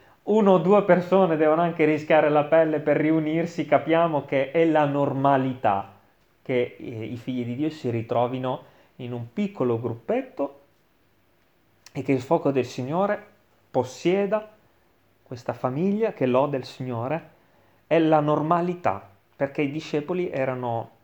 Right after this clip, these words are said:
una ventina dentro quella soffitta, c'erano gli unici, gli unici discepoli, non c'era neanche Tommaso, quindi erano in dieci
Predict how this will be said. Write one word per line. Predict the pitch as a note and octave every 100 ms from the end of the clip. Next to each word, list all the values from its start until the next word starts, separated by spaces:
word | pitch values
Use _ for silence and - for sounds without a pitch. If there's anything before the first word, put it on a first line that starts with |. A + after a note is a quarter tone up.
| _ _ _ _ _ _ _ _ _ _
una | C#3+ D3
ventina | C#3+ C#3 - E3 D3+ D3+ E3
dentro | D3+ C#3+ D3 C#3+
quella | C#3+ C3+
soffitta, | - - E3+ E3+ - E3+ - - _
c'erano | - C3+ C3
gli | D#3
unici, | D#3 D#3 D3 D#3+
gli | D#3
unici | E3 D#3
discepoli, | D3+ D#3+ - G#3+ F3+
non | F#3+
c'era | F#3 A3+
neanche | A3+ A#3 G3+
Tommaso, | F#3 E3 D3+ B2+ C#3+ E3
quindi | C#3+ C#3+
erano | C#3 D3
in | D#3+
dieci | E3+ G#3 A3 - C4+